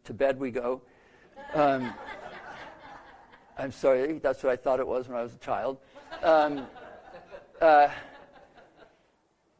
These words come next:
were thrown into the fiery furnace, but they did not burn. That's how it should be. That if they're so loyal to God that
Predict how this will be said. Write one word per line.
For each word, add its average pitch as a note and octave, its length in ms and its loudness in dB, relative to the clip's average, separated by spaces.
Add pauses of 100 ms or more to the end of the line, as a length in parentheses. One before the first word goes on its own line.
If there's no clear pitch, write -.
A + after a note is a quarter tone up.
(260)
were E3+ 180 4
thrown E3 640 2 (140)
into D#3+ 320 -4
the D3 100 -8
fiery F3+ 420 0
furnace, E3+ 480 -6 (100)
but C3+ 140 -14
they C3+ 140 -4
did A#2 240 -12
not B2 280 -8
burn. A#2 280 -10 (600)
That's D#3+ 220 -2
how D3+ 200 -2
it - 80 -8
should A#2+ 300 -10
be. - 200 -16 (320)
That C3+ 240 -2
if C3+ 160 -8
they're A3 400 2
so A#3+ 500 0
loyal G#3 380 0
to F3 180 -12
God C3 480 -4 (580)
that D3+ 520 2